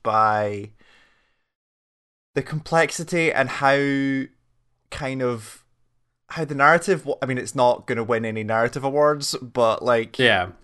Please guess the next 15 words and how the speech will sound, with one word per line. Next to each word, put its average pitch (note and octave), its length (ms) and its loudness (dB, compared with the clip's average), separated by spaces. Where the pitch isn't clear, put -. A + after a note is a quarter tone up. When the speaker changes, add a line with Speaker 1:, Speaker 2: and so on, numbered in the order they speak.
Speaker 1:
it's C#3+ 200 -8
more D#3+ 260 -2
complicated D#3 600 -2
than C3+ 100 -8
you'd B2+ 120 -6
expect B2+ 360 -2
it - 60 -20
to E3+ 60 -12
be, E3 280 -8
and A#2 340 -4
they B2+ 100 -4
kinda C#3+ 300 -2
went B2 280 -4
for C#3+ 200 2
it, D3+ 180 0